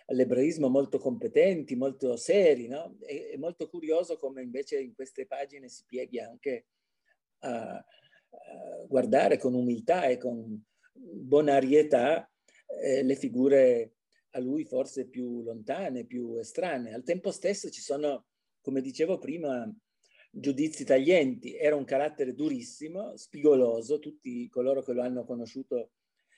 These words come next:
eh, lo temevano, credo fosse un personaggio ascoltato ma anche molto temuto negli ultimi anni quando lavorava a Roma,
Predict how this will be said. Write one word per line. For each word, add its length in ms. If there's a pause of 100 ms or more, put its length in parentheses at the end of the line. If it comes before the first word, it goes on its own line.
(320)
eh, 280
lo 140
temevano, 640
credo 300
fosse 300
un 100
personaggio 840
ascoltato 640
ma 120
anche 200
molto 380
temuto 460
negli 180
ultimi 360
anni 260
quando 240
lavorava 480
a 20
Roma, 500